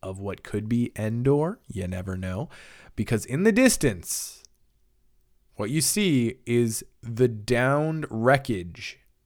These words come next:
It's the satellite dish, the blaster dish from what I think is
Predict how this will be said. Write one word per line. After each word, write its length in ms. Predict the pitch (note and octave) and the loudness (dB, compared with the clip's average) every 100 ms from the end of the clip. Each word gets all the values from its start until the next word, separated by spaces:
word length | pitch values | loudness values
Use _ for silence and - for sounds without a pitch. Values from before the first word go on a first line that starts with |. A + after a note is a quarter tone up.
| _ _ - | _ _ -14
It's 200 | G#2+ - | -10 -8
the 180 | - G2 | -6 -2
satellite 1000 | - - B2+ C#3 D3+ D3+ D3 B2 A2 G#2+ | -2 2 4 4 4 2 2 -2 -10 0
dish, 680 | B2+ G2+ - - - - - | 2 2 -4 -10 -10 -14 -10
the 260 | G#2+ F#2+ - - | -6 -6 -8 -12
blaster 640 | G2 G2+ B2+ C3+ - C3 | -6 0 2 2 0 -2
dish 540 | B2 A2+ F#2 - - - - - - - _ | 0 0 -2 -8 -14 -16 -20 -20 -20 -20 _
from 580 | - - A2 A2 G#2+ G#2 - | -12 -2 2 2 0 -6 -8
what 200 | G#2 G2+ | -4 -2
I 140 | G2 F#2 | -2 -4
think 640 | - - D3+ F3+ - - _ | -6 -2 0 -2 -6 -16 _
is 720 | C#3+ C#3+ C#3+ C#3 C3 C3 - | 2 4 4 2 0 -4 -10